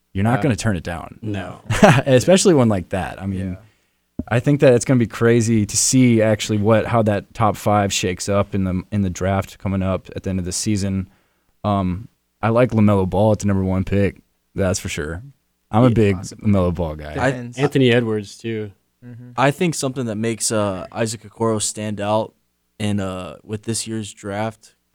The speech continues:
Speaker 4: compared to all the other prospects is, uh, you have these, like, flashy, high offensive skilled, uh, uh, players like Cole Anthony, you know, LaMelo Ball, Anthony Edwards, but Isaac Okoro, he's that kind of, he's a grinder, you know, he plays defense.
Speaker 1: He's a bucket.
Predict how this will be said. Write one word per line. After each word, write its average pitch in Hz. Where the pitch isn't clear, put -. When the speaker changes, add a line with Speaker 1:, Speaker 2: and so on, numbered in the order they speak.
Speaker 4:
compared 107
to -
all 110
the 110
other 104
prospects 110
is, 104
uh, 104
you 123
have 143
these, 135
like, 131
flashy, 120
high 117
offensive 117
skilled, 113
uh, 95
uh, 95
players 123
like 107
Cole 107
Anthony, 107
you 104
know, 101
LaMelo 101
Ball, 98
Anthony 104
Edwards, 101
but 95
Isaac 120
Okoro, 113
he's 131
that 127
kind 131
of, -
he's 120
a 120
grinder, 117
you 101
know, 107
he 107
plays 117
defense. 107
Speaker 1:
He's 104
a 101
bucket. 90